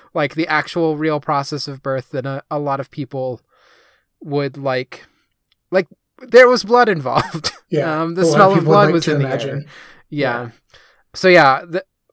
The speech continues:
Speaker 1: as someone who has, like, literally been there for the birth of a human being, it does really, really strongly evoke birth, and, like,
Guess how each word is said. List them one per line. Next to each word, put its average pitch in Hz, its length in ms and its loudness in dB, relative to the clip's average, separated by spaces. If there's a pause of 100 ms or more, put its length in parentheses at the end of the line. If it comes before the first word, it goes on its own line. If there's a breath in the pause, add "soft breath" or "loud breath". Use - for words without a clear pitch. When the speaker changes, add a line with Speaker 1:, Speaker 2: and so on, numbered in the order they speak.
(120)
Speaker 1:
as 185 180 4
someone 196 320 4
who 185 200 2
has, 170 300 2
like, 160 300 -2
literally 175 420 2
been 151 240 -2
there 151 220 0
for 156 180 -4
the 151 120 -2
birth 147 260 -6
of 151 100 -2
a 147 80 -4
human 147 300 -4
being, 147 340 -8 (320 loud breath)
it 190 160 0
does 180 300 4
really, 175 400 4
really 160 260 0
strongly 131 520 -6
evoke 120 480 -12 (760)
birth, 170 600 -2 (100)
and, 151 220 -2
like, 135 320 -6